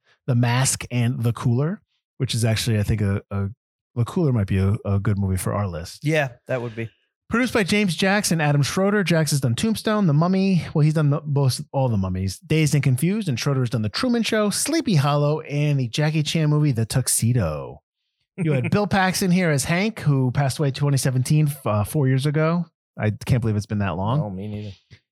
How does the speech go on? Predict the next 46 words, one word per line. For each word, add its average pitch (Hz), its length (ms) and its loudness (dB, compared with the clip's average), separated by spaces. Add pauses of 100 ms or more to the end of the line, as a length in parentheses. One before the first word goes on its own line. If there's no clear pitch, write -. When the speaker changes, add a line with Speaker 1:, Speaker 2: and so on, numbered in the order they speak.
(100)
Speaker 1:
He's 123 100 0
in 110 100 2
Aliens, 147 460 0
Frailty, 143 540 2
Apollo 131 300 4
thirteen, 123 340 2
Twister. 135 400 -2
Am 127 100 -2
I, 143 80 -2
he's 139 220 0
in 104 80 0
a 90 100 -2
lot 82 160 -8
of 85 60 -8
stuff. 87 340 -8 (500)
Uh, 107 280 -2
Bridget 143 260 2
Fonda 170 380 2
as 113 160 2
Sarah, 160 360 2
his 135 180 4
wife. 120 500 -2
Uh, 82 240 -6
she's 92 320 -6
in 87 120 -6
Point 104 200 -2
of 98 60 0
No 95 80 0
Return, 180 460 0
Single 151 300 0
White 98 220 -4
Female, 165 440 0
and 101 120 -2
of 92 80 -6
course, 107 280 0
Lake 95 160 -2
Placid. 135 440 -6 (100)
Speaker 2:
I 160 80 -2
didn't 208 200 -2
know 135 100 0
she 165 120 -2
was 139 180 -2
married 151 420 -2
to 123 180 -2
Danny 107 260 -6
Elfman. 92 500 -14